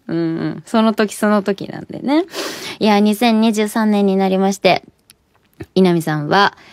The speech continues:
えーっと、二十、今二十六歳ですから、来月で二十七歳になりまして、えー、稲見杏樹として役者始めて十年が、十年イヤーが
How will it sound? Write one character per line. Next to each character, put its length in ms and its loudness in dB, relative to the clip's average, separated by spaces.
え 440 -2
ー 40 -6
っ 120 -18
と、 760 -2
二 140 -2
十、 200 -4
今 200 0
二 140 2
十 80 -4
六 180 -4
歳 160 4
で 80 2
す 100 -10
か 120 0
ら、 180 2
来 160 -2
月 160 -4
で 100 0
二 120 2
十 120 -2
七 220 0
歳 160 -2
に 40 2
な 80 0
り 60 2
ま 140 2
し 100 -8
て、 240 2
え 800 -2
ー、 20 -20
稲 160 2
見 120 2
杏 100 2
樹 100 -10
と 80 -8
し 60 -8
て 100 -4
役 220 -2
者 400 2
始 240 2
め 100 6
て 240 2
十 220 6
年 180 2
が、 300 -14
十 180 4
年 180 6
イ 40 6
ヤ 160 4
ー 20 2
が 160 -4